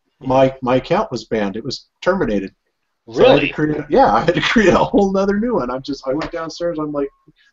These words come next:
Speaker 1: I told Cammy and Jaron, you know, about it, and, and I showed them. It's like, those guys just termi-,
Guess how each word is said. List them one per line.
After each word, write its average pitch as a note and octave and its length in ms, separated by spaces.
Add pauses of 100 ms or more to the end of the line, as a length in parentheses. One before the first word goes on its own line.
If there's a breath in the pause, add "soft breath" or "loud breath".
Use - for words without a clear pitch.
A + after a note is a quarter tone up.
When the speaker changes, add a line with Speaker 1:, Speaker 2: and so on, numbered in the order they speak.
(160)
Speaker 1:
I C3+ 40
told C#3 260
Cammy D3+ 340
and C3+ 100
Jaron, D3+ 400 (160)
you C3 80
know, C3+ 140
about C#3+ 280
it, D#3+ 140
and, B2 160 (220)
and B2 200
I B2 60
showed C3+ 320
them. D#3+ 140
It's C#3 180
like, C3+ 140 (140)
those G3+ 200
guys D#3 340
just F3+ 180
termi-, C3 300